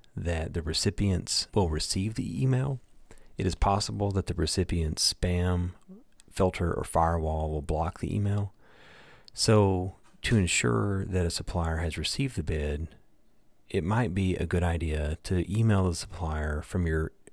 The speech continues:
regular U T email address and give the supplier a heads up to be looking for the email invitation through E S M. And again, you're only going to want to do this if the supplier has not already registered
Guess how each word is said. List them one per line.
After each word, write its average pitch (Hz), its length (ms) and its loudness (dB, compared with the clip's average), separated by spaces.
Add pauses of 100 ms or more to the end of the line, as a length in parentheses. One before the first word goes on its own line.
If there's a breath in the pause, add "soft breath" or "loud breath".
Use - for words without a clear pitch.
regular 98 600 2
U 90 160 0
T 110 320 -2
email 82 260 0
address - 540 -4 (1000 loud breath)
and 101 200 2
give 117 160 4
the 123 100 2
supplier 85 640 0
a - 120 -2
heads 104 300 0
up 80 300 0 (220)
to - 80 -2
be 98 100 4
looking 87 400 2
for 82 160 -2
the 80 220 -2
email 80 640 2
invitation 82 840 0
through 82 240 -2
E 73 180 -4
S 69 200 -4
M. - 240 -6 (840 loud breath)
And 107 80 4
again, 104 380 4
you're 104 380 2
only 110 320 4
going 110 240 4
to 98 80 4
want 92 220 4
to 92 100 -2
do 85 180 2
this 82 340 0
if - 200 -2
the - 100 -2
supplier 85 600 0
has 80 200 -2
not 85 220 2
already 87 400 2
registered 78 640 -2